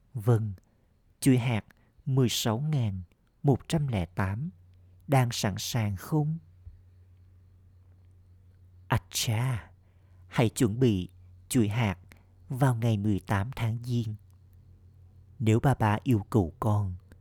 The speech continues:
giơ tay lên. Một nửa nhóm sẽ nói rằng con là một phần của chuỗi hạt mười sáu ngàn một trăm lẻ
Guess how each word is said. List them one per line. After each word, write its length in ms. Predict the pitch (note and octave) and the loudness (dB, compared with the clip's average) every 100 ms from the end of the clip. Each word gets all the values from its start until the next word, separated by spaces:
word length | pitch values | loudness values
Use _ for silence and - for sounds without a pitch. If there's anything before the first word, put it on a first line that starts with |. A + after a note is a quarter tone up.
| - | -10
giơ 180 | G#2+ A2 G2 - | 0 2 2 0
tay 160 | G#2 | 0
lên. 400 | F#2 G2+ G#2 F#2 - - - - - - - - - - - - - - - - - - - | 2 2 2 0 -8 -18 -20 -20 -20 -20 -20 -20 -20 -20 -20 -20 -20 -20 -20 -20 -20 -20 -6
Một 320 | D3 B2+ - | 2 2 2
nửa 200 | A2 G#2 | 2 2
nhóm 500 | E2+ G2+ A2 G#2 D3 G3 - - | 2 4 4 2 -2 -6 -12 -12
sẽ 340 | - - A2 | -6 0 0
nói 200 | F#2+ G2+ | 2 -2
rằng 280 | C3 C#3 F2+ D2+ - - - - - - - | 0 0 0 -4 -12 -20 -20 -20 -20 -16 2
con 180 | F3 D3 | 2 4
là 180 | B2+ | 2
một 260 | G#2 G#2 F#2 | 2 0 -2
phần 400 | - C3+ G2 E2+ - | 0 0 0 -2 -8
của 200 | - G2+ F2 | -2 -2 -2
chuỗi 220 | - G2 | -2 -2
hạt 300 | E2+ G#2+ E2+ - - - - - - - | 0 -2 -2 -8 -20 -20 -20 -20 -12 -4
mười 240 | B2 G#2+ | 2 2
sáu 320 | - - G2+ | 0 0 0
ngàn 420 | A#2+ D3 A2 E2+ - - - - | 0 0 0 -2 -8 -20 -20 -2
một 260 | G#2+ - - | -2 -2 -2
trăm 240 | A#2+ G#2+ | -2 0
lẻ 220 | G2+ F2 | -2 -2